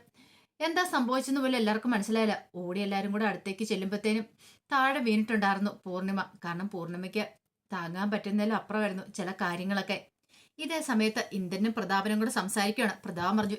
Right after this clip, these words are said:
"എന്തൊക്കെ സംഭവ വികാസങ്ങളാ ഇപ്പം നടന്നുകൊണ്ടിരിക്കുന്നെ? ഇതൊന്നും പ്രതീക്ഷിച്ച കാര്യങ്ങളല്ല" എന്ന് പറഞ്ഞു. അപ്പോഴേക്കും ഇന്ദ്രൻ പറഞ്ഞു, "ഇതൊക്കെ ഞാൻ നേരത്തെ പ്രതീക്ഷിച്ചാന്ന്" പറഞ്ഞു. "നേരത്തെ പ്രതീക്ഷിച്ചെന്നോ?" "അതെ, പക്ഷെ ഇത്ര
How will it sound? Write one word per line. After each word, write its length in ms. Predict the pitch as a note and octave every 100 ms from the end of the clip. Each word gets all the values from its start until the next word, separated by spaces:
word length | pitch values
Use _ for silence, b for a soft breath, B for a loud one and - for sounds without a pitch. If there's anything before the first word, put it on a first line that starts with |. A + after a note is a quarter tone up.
| F#3+
"എന്തൊക്കെ 440 | F#3+ G#3+ D4+ D#4
സംഭവ 320 | D#4+ G3+ F#3 B3
വികാസങ്ങളാ 520 | B3 G#3 G3+ A#3 A#3+
ഇപ്പം 240 | A3 A3+
നടന്നുകൊണ്ടിരിക്കുന്നെ? 680 | A3 E3 G3 A3 A3 G#3+ G#3+ - B B
ഇതൊന്നും 360 | F4 F#4 D4 C#4+
പ്രതീക്ഷിച്ച 460 | A#3+ G3+ A3 A3+ C#4
കാര്യങ്ങളല്ല" 540 | A#3+ F#3 G#3 B3 A#3 G3
എന്ന് 140 | G#3+
പറഞ്ഞു. 220 | A3+ G3+ G3+ b b -
അപ്പോഴേക്കും 500 | D4 C#4 C4+ C4+ C4 A3+ _ _ _ _ _ -
ഇന്ദ്രൻ 280 | G#3 F3+ G3+
പറഞ്ഞു, 200 | A3 G#3+
"ഇതൊക്കെ 320 | E4+ F4+ -
ഞാൻ 180 | B3+ A#3
നേരത്തെ 400 | B3+ G3 G#3+ A3
പ്രതീക്ഷിച്ചാന്ന്" 640 | C4+ A3 G3 G#3 - A#3+ G#3
പറഞ്ഞു. 220 | G#3 F#3+ - A3+
"നേരത്തെ 360 | C4 D#4+ F#4
പ്രതീക്ഷിച്ചെന്നോ?" 580 | G#4 A#3+ A3+ A3 G#3+ E3+ - _ -
"അതെ, 220 | E3 D#3 F#3+ B B
പക്ഷെ 220 | - F3+
ഇത്ര 320 | F3+ - -